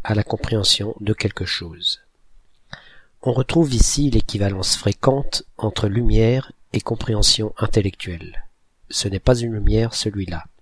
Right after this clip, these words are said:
Cette expression vient de la fable de Florian, le singe qui montre la lanterne magique, dans laquelle un singe savant, voulant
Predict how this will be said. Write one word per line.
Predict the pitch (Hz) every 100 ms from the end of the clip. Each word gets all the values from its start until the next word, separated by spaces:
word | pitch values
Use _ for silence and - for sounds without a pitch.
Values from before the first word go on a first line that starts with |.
| _ _ _ - - - - - - - - - -
Cette | - -
expression | 139 - 139 - 180 156
vient | 110 127
de | 104
la | 101
fable | - 117 117 117
de | 104 98
Florian, | - 104 92 90 117 - - - - - -
le | 104
singe | 101 - 135 147
qui | - 104
montre | 113 -
la | 107 98
lanterne | 104 117 101
magique, | 101 87 85 - - - - - - - - - _ -
dans | 107
laquelle | 110 - 165
un | 110
singe | - 113 104
savant, | - 104 107 156 135
voulant | 98 95 95